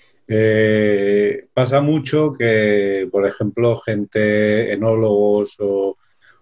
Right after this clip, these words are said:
o gente que está trabajando en bodega, que van a Moscú no hablan inglés. Eh, también hay muchos importadores que no hablan inglés tampoco. Entonces, tener a alguien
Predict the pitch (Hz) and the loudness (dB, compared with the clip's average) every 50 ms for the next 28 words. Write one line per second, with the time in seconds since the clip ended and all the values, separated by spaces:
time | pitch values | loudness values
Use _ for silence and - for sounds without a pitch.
0 | _ _ - 113 107 104 - 113 113 107 104 110 101 101 101 - - 107 - 104 | _ _ -6 -4 -4 -2 -2 -2 -2 -2 -2 -2 -2 -2 -2 -2 -2 -2 0 0
1 | 101 101 98 98 110 104 101 101 101 98 95 98 101 104 110 110 104 104 104 104 | 0 0 0 0 -2 -2 -2 -2 -2 0 0 0 2 2 2 2 2 2 2 0
2 | 98 98 - _ _ _ _ _ _ _ _ _ _ _ - - 110 107 113 113 | 0 -2 -6 _ _ _ _ _ _ _ _ _ _ _ -6 -4 -2 0 0 0
3 | 110 110 110 113 110 - - - 120 123 131 131 123 113 107 104 101 101 95 98 | 0 0 -2 -2 -4 -4 -4 -2 0 0 0 2 0 0 0 0 0 0 -2 -2
4 | 101 95 95 101 117 123 120 110 101 - - - _ _ _ - - 90 92 90 | -4 -6 -4 -2 0 0 0 0 -2 -6 -12 -20 _ _ _ -16 -12 -10 -8 -6
5 | 90 90 90 92 90 90 90 87 - 92 90 98 104 104 107 107 104 101 98 - | -4 -4 -4 -4 -2 -2 -2 -2 -2 -2 -2 0 0 0 0 0 0 -2 -4 -4
6 | 98 90 98 92 90 - 98 90 90 98 95 98 104 107 110 104 - - 107 98 | -4 -4 -4 -4 -2 -2 -4 -2 -2 -2 0 0 2 0 0 -2 -4 -4 -4 -4
7 | 98 98 95 95 92 92 90 90 90 87 90 90 90 85 85 90 87 - - 90 | -2 -2 -2 0 0 0 0 0 0 0 0 -2 -6 -6 -4 -6 -8 -8 -8 -12
8 | 85 90 - - 120 107 - - 87 82 - - 101 101 92 - - 104 101 101 | -12 -8 -4 -4 -4 -4 -4 -6 -12 -12 -8 -6 -4 -4 -4 -4 -6 -4 -2 0
9 | 104 104 104 104 104 101 104 104 98 95 | 2 2 2 0 0 0 -2 -2 -2 -6